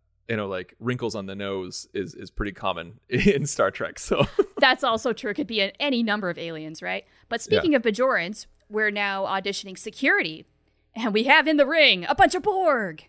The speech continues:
Speaker 1: He calls this a s-, smorgasborg, which is
Speaker 2: Which
Speaker 1: just
Speaker 2: was
Speaker 1: hilarious.
Speaker 2: adorable. <laughs>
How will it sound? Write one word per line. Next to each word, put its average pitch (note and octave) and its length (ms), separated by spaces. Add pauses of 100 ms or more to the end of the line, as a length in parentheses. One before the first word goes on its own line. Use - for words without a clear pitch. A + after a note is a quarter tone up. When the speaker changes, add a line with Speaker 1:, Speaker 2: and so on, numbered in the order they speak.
(160)
Speaker 1:
He D#3 160
calls C#3+ 300
this C#3 320
a A2 40
s-, - 240 (160)
smorgasborg, G#2 1080
which A2 260
is E4 120
Speaker 2:
Which F#4 260
Speaker 1:
just - 220
Speaker 2:
was A#4+ 140
Speaker 1:
hilarious. A4+ 300
Speaker 2:
adorable. G4 640
<laughs> - 60